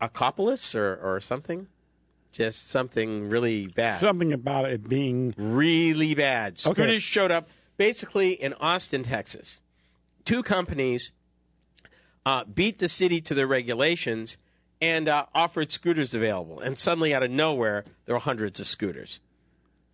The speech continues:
Speaker 1: When the city clamped down regulations, scooters disappeared. The two companies that,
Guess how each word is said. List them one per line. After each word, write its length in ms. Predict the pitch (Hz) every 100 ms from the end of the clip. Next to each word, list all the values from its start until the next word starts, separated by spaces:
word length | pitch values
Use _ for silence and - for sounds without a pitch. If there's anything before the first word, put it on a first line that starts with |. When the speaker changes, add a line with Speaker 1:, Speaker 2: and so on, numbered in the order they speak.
| _ -
Speaker 1:
When 140 | 139
the 60 | 135
city 220 | - 165
clamped 380 | - 160 143 131
down 180 | 143
regulations, 800 | 131 131 127 123 127 - 160 196 - - - _ _ _ _ _ _
scooters 480 | - - 160 104
disappeared. 520 | 90 - - 120 82 - _ _ _ _ _ _ _ _
The 60 | -
two 180 | - 135
companies 580 | 147 139 113 113 117 -
that, 300 | 101 101